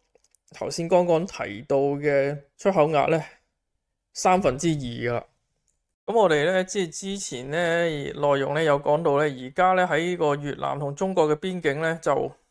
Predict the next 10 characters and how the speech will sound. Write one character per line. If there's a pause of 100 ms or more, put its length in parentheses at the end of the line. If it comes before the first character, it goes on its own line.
(720)
關
於
啲
清
關
嘅
問
題
呢，
就